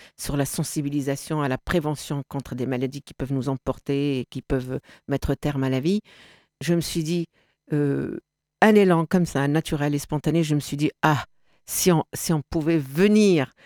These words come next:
dans certaines contrées de cette ville, de ce, ce, ce département, pour, euh, tenir le même discours, mais approcher des gens qui sont dans la précarité, qui sont fort éloignés de ce questionnement,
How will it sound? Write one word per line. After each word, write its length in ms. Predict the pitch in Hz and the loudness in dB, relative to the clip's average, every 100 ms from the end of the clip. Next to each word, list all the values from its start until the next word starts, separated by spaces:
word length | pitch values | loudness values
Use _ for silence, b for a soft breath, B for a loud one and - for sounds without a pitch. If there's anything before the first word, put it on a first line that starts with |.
| b | b
dans 160 | - 156 | -2 0
certaines 440 | - 156 - 147 | 0 -4 0 -2
contrées 480 | 139 156 143 - 156 | 0 -2 -4 -2 -2
de 120 | 139 131 | 0 -2
cette 260 | - 135 | -2 -2
ville, 260 | 127 175 151 | 2 2 2
de 80 | 127 | -4
ce, 280 | - 127 | -6 -8
ce, 340 | 120 - 123 127 b b b b - | -8 -8 -8 -8 b b b b -8
ce 120 | 147 | -2
département, 680 | 151 - 233 - 147 165 185 | -2 0 -4 -2 0 0 -2
pour, 340 | - 151 139 139 | -2 -4 -2 0
euh, 180 | 131 131 _ _ _ _ _ - | 0 -2 _ _ _ _ _ 0
tenir 280 | 202 202 185 | 2 4 4
le 80 | |
même 180 | 190 226 | 2 0
discours, 460 | 180 170 - - - _ _ | -2 -6 -8 -10 -12 _ _
mais 180 | 180 185 | 0 2
approcher 460 | 196 - 196 - 185 | 2 0 0 0 2
des 140 | 175 | 2
gens 160 | 160 165 | 2 -2
qui 120 | - | -4
sont 120 | 160 | -6
dans 120 | 151 | -2
la 120 | 151 143 | -2 -2
précarité, 640 | - 139 143 147 143 143 | -6 -6 -6 -8 -6 -8
qui 120 | - | -8
sont 180 | - 151 - | -8 -8 -2
fort 180 | 202 165 | 0 2
éloignés 380 | 160 151 147 147 | 2 0 0 -2
de 100 | 139 | -2
ce 160 | - | -4
questionnement, 600 | 139 143 - 127 139 139 | -6 -6 -6 -6 -4 -6